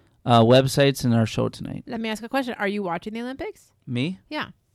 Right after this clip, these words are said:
Speaker 1: I watched it earlier 'cause they were doing some sort of ski jump and everybody kept wiping out. And <laughs> Morgan goes, "This is awesome."
Speaker 2: <laughs>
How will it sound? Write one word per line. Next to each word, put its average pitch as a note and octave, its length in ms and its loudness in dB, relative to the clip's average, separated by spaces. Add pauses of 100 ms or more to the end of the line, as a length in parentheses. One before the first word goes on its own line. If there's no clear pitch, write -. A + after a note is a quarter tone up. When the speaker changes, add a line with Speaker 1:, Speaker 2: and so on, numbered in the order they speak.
(1700)
Speaker 1:
I D#3 120 -10
watched F#3 280 -4
it E3+ 80 -2
earlier D#3+ 360 8
'cause C#3+ 180 0
they C#3+ 120 4
were C#3+ 100 4
doing C#3+ 240 2
some C#3+ 180 -4
sort C#3+ 240 -4
of C3 80 -4
ski D#3 300 -4
jump C3 260 0
and A#2+ 80 0
everybody B2 320 0
kept B2 320 -8
wiping B2 320 -12
out. A#2+ 240 -2 (260)
And B2 200 4
<laughs> G#2 100 6
Morgan D3 220 6
goes, A#2+ 300 0
"This F3+ 220 6
is G3 160 0
awesome." D3+ 680 4
Speaker 2:
<laughs> - 40 -6